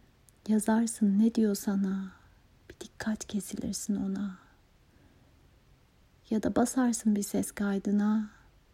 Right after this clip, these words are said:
konuşuverirsin, bırakırsın sesi yükselsin, anlatsın.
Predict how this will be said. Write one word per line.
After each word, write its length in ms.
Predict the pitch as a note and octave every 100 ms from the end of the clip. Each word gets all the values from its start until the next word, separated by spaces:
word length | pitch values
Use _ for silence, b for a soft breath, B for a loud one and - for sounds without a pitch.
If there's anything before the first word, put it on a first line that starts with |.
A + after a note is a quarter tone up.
| _
konuşuverirsin, 1040 | - A3 G#3+ - A#3 A3+ G#3 G3 - G#3 F#3+ - -
bırakırsın 560 | A3+ A3+ A#3 A3+ - A3+
sesi 360 | - A3 -
yükselsin, 680 | A3 - - G#3+ G#3+ - -
anlatsın. 800 | G#3 A3 G#3+ G#3+ - - G#3+